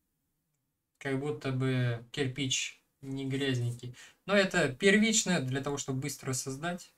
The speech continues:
Если мы подключим сюда, и у нас появляется на три дэ модели все это. Здесь тоже недоработка,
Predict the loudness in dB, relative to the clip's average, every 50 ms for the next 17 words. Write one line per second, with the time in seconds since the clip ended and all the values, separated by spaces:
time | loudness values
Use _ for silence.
0 | _ _ _ _ _ _ _ _ _ _ _ _ _ _ _ _ _ _ _ _
1 | _ _ _ _ _ _ _ _ _ _ _ _ _ _ _ _ _ -8 -4 -4
2 | -4 -2 -2 -2 -2 -2 -2 0 0 0 -2 -2 -2 -4 -2 -2 0 0 -2 -4
3 | -4 -6 -4 0 2 2 4 2 2 0 -2 -4 -4 -4 -2 -2 0 0 -2 -4
4 | -4 -2 0 0 2 2 2 0 0 -2 -2 -4 -6 -6 -4 -4 -4 -4 -6 -8
5 | -12 _ -10 -4 -2 -2 -2 -2 -2 -2 0 0 0 0 0 0 0 0 2 2
6 | 0 0 -2 -4 -6 -6 -6 -4 -4 -4 -4 -4 -6 -8 -10 -12 -12 _ _ _
7 | _ _ _ _ _ _ _ _ _ _ _ _ _ _ _ _ _ _ _ _
8 | _ _ _ -8 -6 -2 0 0 0 0 0 0 0 0 0 0 -2 -4 -2 0
9 | 0 0 0 0 0 0 0 0 0 0 -2 -2 -2 0 0 2 2 0 -2